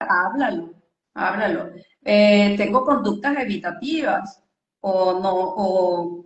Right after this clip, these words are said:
o tengo irritabilidad hacia esa persona? ¿O tengo rabia y no sé por qué tengo rabia? A veces esa rabia viene de mucho más atrás, de situaciones previas que las estás trayendo al presente,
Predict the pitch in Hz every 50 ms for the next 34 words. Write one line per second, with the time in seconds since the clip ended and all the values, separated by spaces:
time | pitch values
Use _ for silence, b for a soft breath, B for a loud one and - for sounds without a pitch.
0 | - _ - 214 208 202 - - 208 202 202 214 240 247 247 247 233 - 214 180
1 | 180 180 180 175 175 180 185 - - 220 202 208 202 - 165 - - - 226 262
2 | 277 277 196 202 202 190 190 190 190 220 220 220 - 190 185 180 175 180 175 220
3 | 240 254 254 247 247 233 202 185 175 170 170 - 190 190 190 220 208 208 208 190
4 | - - 185 196 196 190 190 202 180 190 220 262 302 311 269 208 170 160 160 160
5 | - - _ _ _ 170 170 175 175 175 175 - 208 208 196 - 233 220 220 226
6 | 220 202 196 196 - 226 226 220 214 196 190 196 196 226 240 - - 202 180 175
7 | 185 196 196 - 254 226 226 208 202 208 214 208 208 202 208 208 247 294 302 -
8 | - - _ - 294 202 202 - 196 - - - - - - 175 175 208 208 -
9 | - _ - 214 208 202 202 208 214 240 262 277 285 - - - _ _ _ _
10 | _ - 202 196 190 185 196 185 185 - - - - - 220 220 220 214 208 214
11 | 214 254 240 247 240 - 175 165 - - 247 311 - - 320 - - 175 165 165
12 | -